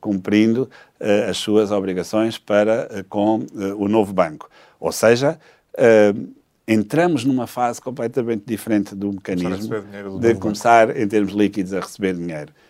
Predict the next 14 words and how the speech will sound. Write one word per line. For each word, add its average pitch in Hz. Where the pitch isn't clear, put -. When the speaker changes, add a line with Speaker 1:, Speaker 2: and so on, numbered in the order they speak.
Speaker 1:
Dir-me-ão, 107
vamos 98
chegar, 107
eh, 98
ao 90
fim, 98
eh, 92
com 98
aquela 95
verba, 92
eh, 95
<laughs> 117
muito 127
reduzida? 113